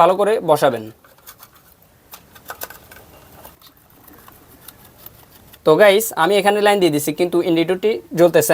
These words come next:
না, এটি অফ আছে, কারণ এখানে সুইচটি অফ। এই জন্য যখন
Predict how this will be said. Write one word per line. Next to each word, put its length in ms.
না, 60
এটি 140
অফ 80
আছে, 180
কারণ 280
এখানে 260
সুইচটি 300
অফ। 80
এই 100
জন্য 160
যখন 300